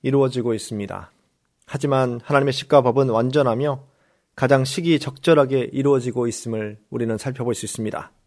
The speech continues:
우리는 우리의 생각과 판단과 경험과 능력을 의지하기보다 역사의 주관자이시며 우리 모든 인생의 역학적인 관계 또한 다스리시는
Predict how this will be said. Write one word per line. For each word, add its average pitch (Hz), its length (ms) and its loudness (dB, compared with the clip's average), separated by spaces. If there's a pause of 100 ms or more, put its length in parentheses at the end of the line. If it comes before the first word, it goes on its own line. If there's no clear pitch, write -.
(920)
우리는 156 200 6
우리의 156 340 6
생각과 180 360 2
판단과 139 880 2 (380)
경험과 156 380 4
능력을 165 420 4
의지하기보다 156 960 2 (640)
역사의 170 480 6
주관자이시며 156 960 4 (260)
우리 151 140 4
모든 160 280 6
인생의 160 640 2 (480)
역학적인 170 460 4
관계 160 320 4
또한 165 260 4
다스리시는 147 680 0